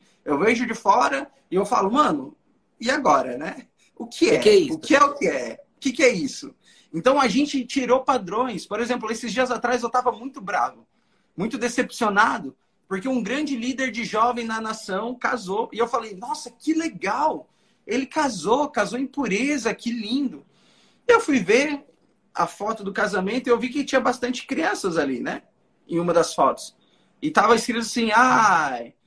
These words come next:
Speaker 1: tipo assim, dando a entender que a soma deles era o resultado das crianças. E eu falei, "Mas, mano, se eles casaram agora, como que eles têm filho?" Aí, meu modo stalkeador ativou e eu fui lá embaixo, né?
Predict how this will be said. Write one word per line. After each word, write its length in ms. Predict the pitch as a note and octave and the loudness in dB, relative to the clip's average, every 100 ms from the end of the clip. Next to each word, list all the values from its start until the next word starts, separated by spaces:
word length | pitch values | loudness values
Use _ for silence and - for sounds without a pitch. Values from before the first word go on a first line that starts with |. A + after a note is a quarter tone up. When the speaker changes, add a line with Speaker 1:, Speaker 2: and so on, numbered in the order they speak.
| _ | _
Speaker 1:
tipo 120 | _ G#3 | _ -10
assim, 240 | - G3 | -6 -6
dando 200 | F3 A#3 | -2 -2
a 40 | |
entender 460 | A#3 A#3 G3+ G#3 B3 | 0 -2 0 0 0
que 840 | B3 C4 B3+ A#3+ A#3 A3 G#3 F#3 D#3 | 0 -4 -2 -4 -6 -8 -8 -6 -2
a 80 | |
soma 360 | - - A#3+ B3+ | -2 0 0 0
deles 520 | F#3+ A3 C4 C4 A#3 | 0 0 0 -4 -2
era 200 | A#3 A#3+ | 0 2
o 20 | |
resultado 440 | A#3 A3+ A3+ - G#3 | 0 -2 -4 -6 -4
das 160 | A#3 | -8
crianças. 560 | - A3 G3 D3 - _ _ _ _ _ _ | -10 -10 -10 -10 -16 _ _ _ _ _ _
E 40 | B3 | -4
eu 60 | |
falei, 220 | B3+ C4 B3 | 2 2 2
"Mas, 200 | C4+ A#3+ | -2 -2
mano, 240 | G#4 D#4+ | -4 -4
se 120 | - | -4
eles 140 | F#4 - | -8 -2
casaram 380 | A#3+ F#3+ G#3+ | -2 0 -2
agora, 260 | F3 A3 A#3 | 0 -2 -2
como 180 | D4+ F4 | -4 -6
que 80 | F4 | -6
eles 180 | G3+ | -6
têm 160 | - F3+ | -6 -8
filho?" 360 | - C#3+ A#2+ - _ _ _ _ _ _ _ | -4 -4 -4 -8 _ _ _ _ _ _ _
Aí, 640 | - C4 A3 C#4 C#4 A3+ A#3 | 4 4 4 2 2 0 -4
meu 180 | G3 - | -2 0
modo 480 | F3 G3+ B3 B3 A#3 | 4 6 6 2 -4
stalkeador 920 | A3 A#3 A3 B3 G#3+ E3+ G3+ A#3 A#3 | -2 -2 0 -2 -2 0 4 4 4
ativou 560 | G#3 - A3+ D#3 F#3+ B3 | 0 -6 -14 -12 -2 -2
e 40 | |
eu 60 | A#3 | -2
fui 200 | - A#3 | -6 -4
lá 140 | B3 | -4
embaixo, 400 | C#4+ F#3+ B2+ - | -4 -4 -4 -6
né? 200 | C#3+ F3+ | -18 -20